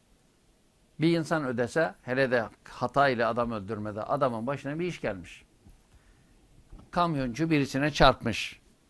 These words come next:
Sonra bunu kim ödüyor? Dört beş bin kişi ne oluyor? Toplanıyorlar.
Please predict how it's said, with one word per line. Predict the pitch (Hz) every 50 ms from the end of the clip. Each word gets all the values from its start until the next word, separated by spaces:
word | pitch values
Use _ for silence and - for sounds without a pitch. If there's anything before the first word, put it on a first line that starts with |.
| _ _ _ _ _ -
Sonra | - - - 185 175 170 147 123
bunu | 131 143 135 123
kim | - - 196 180
ödüyor? | 156 135 107 117 123 127 160 170 _ _ _ _ _ _ _ _ _ _ _ _ _ _ _ _ - - - _ _ _ - - - 127
Dört | 147 156 151 151 -
beş | 175 185 175 180 -
bin | 147 135 113
kişi | 95 120 104 - 101 95 92 - _ _ _ _ _ - 104 98
ne | 117 147
oluyor? | 156 143 123 127 143 165 - _ - -
Toplanıyorlar. | - 147 131 - - 131 120 117 113 113 131 151 185